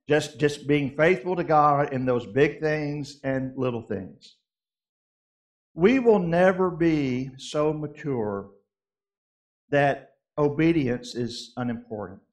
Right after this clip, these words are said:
Uh, that will never be unimportant as long as we're walking with God. We'll never have so much Bible knowledge.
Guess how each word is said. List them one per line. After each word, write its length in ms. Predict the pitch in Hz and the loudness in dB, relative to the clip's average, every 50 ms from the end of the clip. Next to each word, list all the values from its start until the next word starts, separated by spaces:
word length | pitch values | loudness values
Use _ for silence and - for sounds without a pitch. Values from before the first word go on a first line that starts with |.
| _ _ _ _ _ _ _ _ _ _ _ _ _ _ _ _ _ _ _ _ _ _ _ _ _ _ _ _ | _ _ _ _ _ _ _ _ _ _ _ _ _ _ _ _ _ _ _ _ _ _ _ _ _ _ _ _
Uh, 180 | - 139 127 131 | -6 -2 -2 2
that 220 | 135 160 190 202 | 4 4 4 4
will 120 | 208 202 190 | 2 0 0
never 380 | 190 190 185 196 175 185 170 | 2 2 2 2 2 0 -2
be 340 | - 135 156 147 139 139 131 | -2 -2 -2 -2 -2 -2 -4
unimportant 720 | - - 139 135 135 131 127 - 147 127 127 120 101 120 123 | -2 -2 -2 0 0 -2 -4 -2 0 0 0 0 0 0 -4
as 100 | 120 123 | -2 -2
long 280 | 127 127 135 131 123 | -2 -2 -2 -2 -4
as 120 | 123 117 - | -6 -6 -6
we're 340 | 113 131 120 123 120 117 120 | -6 -4 -4 -2 -4 -4 -6
walking 320 | 131 123 120 120 120 110 | -4 -4 -4 -4 -6 -10
with 140 | 120 117 117 | -10 -8 -6
God. 320 | 131 120 110 107 104 107 | -4 -4 -2 -2 -4 -4
We'll 140 | 123 156 180 | -4 -4 -4
never 300 | 180 190 190 185 185 170 | -2 -2 -2 0 0 -2
have 200 | 156 180 175 170 | 0 0 -2 -2
so 120 | - - 180 | -4 -8 -8
much 240 | 170 151 - 107 | -8 -8 -8 -4
Bible 400 | 101 135 135 151 165 165 175 170 | -2 -2 0 0 -2 -4 -6 -8
knowledge. 580 | 170 170 170 170 170 165 175 175 170 - - - | -8 -6 -6 -6 -6 -6 -8 -10 -12 -14 -20 -20